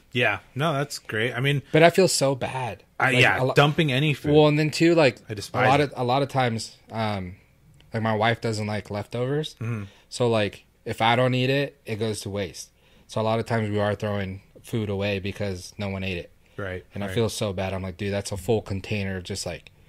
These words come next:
Speaker 2: chick-, chicken, uh, seasoned with taco,
Speaker 1: Yeah.
Speaker 2: like, for
Speaker 1: Yeah.
Speaker 2: tacos or something like that."
Speaker 1: And that bugs me.
Speaker 2: Yeah.
Speaker 1: Like, mentally for me, like, I get it. No one else is hungry. It's not gonna be eaten, myself included, and it ends up in the trash. What I learned, actually,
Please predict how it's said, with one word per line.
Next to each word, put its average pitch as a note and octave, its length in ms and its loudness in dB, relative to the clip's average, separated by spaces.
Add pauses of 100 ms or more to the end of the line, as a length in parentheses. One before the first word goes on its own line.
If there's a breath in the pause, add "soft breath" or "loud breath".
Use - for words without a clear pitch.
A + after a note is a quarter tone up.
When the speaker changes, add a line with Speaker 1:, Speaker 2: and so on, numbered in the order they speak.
(880 soft breath)
Speaker 2:
chick-, - 300 -2 (180)
chicken, G2+ 400 -4 (240)
uh, F#2+ 320 -4 (240)
seasoned G2+ 420 -6
with F#2 120 -12
taco, F#2+ 300 -6
Speaker 1:
Yeah. F#2+ 260 -4
Speaker 2:
like, F2+ 180 -8 (100)
for - 220 -12
Speaker 1:
Yeah. G2+ 240 -2
Speaker 2:
tacos F#2 160 -10
or - 20 -14
something F2 200 -14
like F2 120 -12
that." D#2+ 100 -10
Speaker 1:
And G#2 80 -6
that B2+ 200 -4 (180)
bugs G2+ 320 -6
me. F#2 220 -16 (180)
Speaker 2:
Yeah. F#2+ 140 -8
Speaker 1:
Like, B2+ 280 -2
mentally D#3+ 600 0
for C3+ 180 -4
me, A2+ 240 -6
like, F#2+ 200 -6
I A2+ 100 2
get A#2+ 360 0
it. - 160 -10
No A#2 160 -2
one C#3 140 2
else C3+ 160 -2
is B2+ 100 -6
hungry. A#2 440 -4 (300 loud breath)
It's G#2+ 320 -6 (100)
not A2+ 220 -4
gonna B2 140 -6
be B2 120 -4 (160)
eaten, G#2 280 -10
myself G#2 520 -2
included, G#2 520 -6 (300 loud breath)
and A2 100 -8
it G#2 40 -4
ends G#2 200 -6
up G2 140 -10
in G2+ 40 -8
the F#2 60 -8
trash. G#2+ 260 -2 (200 loud breath)
What D3 140 4
I G3+ 120 8
learned, F#3+ 380 4
actually, A3+ 500 2